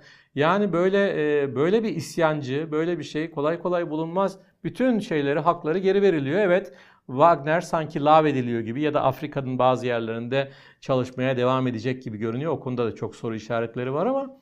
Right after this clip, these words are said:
şimdi bu nasıl cezalandırma? Ya, Wagner'in patronu, e, hani öldürülür, zehirlenir vesaire bunu diyenler vardı. Ben de ihtimal içinde gördüm. Hala da görüyorum. Ama, e,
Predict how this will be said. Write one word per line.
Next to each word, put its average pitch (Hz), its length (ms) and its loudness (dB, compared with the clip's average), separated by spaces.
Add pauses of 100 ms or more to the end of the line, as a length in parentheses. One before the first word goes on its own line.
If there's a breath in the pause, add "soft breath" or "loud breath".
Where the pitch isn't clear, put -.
(360 soft breath)
şimdi 127 520 -8
bu 120 320 -6
nasıl 190 300 -4
cezalandırma? 117 1080 -2 (580)
Ya, 107 100 -12 (440)
Wagner'in 104 540 -6
patronu, 131 800 -4
e, 120 40 -6 (1400)
hani 120 160 -6
öldürülür, 127 600 -2
zehirlenir 123 580 -4
vesaire 123 640 -4 (240 loud breath)
bunu 131 180 -4
diyenler 127 420 0
vardı. 165 420 0
Ben 123 200 0
de 143 80 -2
ihtimal 113 360 -6
içinde 107 340 -8
gördüm. 117 440 -6
Hala 247 320 6
da 131 60 2
görüyorum. 104 520 -4 (720)
Ama, 127 400 -4 (440 soft breath)
e, 117 60 -8